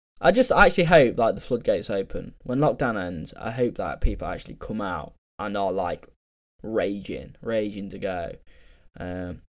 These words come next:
this, that and the other. I don't know. If you're listening to this and you're single or whatever,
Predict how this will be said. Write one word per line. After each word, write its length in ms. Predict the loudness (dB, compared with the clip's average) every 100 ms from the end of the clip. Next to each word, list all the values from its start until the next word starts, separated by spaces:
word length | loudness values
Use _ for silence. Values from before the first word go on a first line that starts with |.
| -14
this, 160 | -10
that 100 | -8
and 80 | -6
the 40 | -4
other. 280 | -4 -6 -10 _ _ _ _ _ _ _ -20 _ _ -10
I 40 |
don't 120 | -6
know. 300 | -4 -6 -6 -12 -6
If 120 | 0 8
you're 180 | 10
listening 520 | 10 8 2 0 0 0
to 60 |
this 200 | -4 -6
and 120 | -4 -2
you're 140 | -4
single 400 | -4 -6 -2 0
or 40 |
whatever, 480 | 0 -4 -6 -6 -8